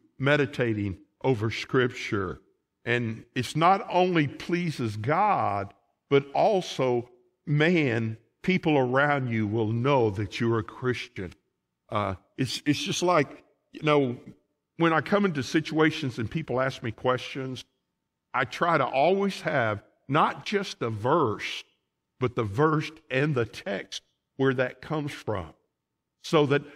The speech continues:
they can go and look it up for themselves. And I've told people that, you know, go to Proverbs three, five, and six, you know, and,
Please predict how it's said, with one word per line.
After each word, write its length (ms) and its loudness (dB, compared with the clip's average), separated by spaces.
they 420 0
can 320 -4
go 380 0
and 160 -2
look 160 -4
it 100 -2
up 200 -8
for 100 -6
themselves. 680 -6
And 100 -2
I've 180 0
told 260 0
people 300 -4
that, 320 -2
you 80 0
know, 100 2
go 200 4
to 80 0
Proverbs 580 -2
three, 280 2
five, 240 2
and 140 -8
six, 320 -8
you 100 0
know, 320 0
and, 200 -4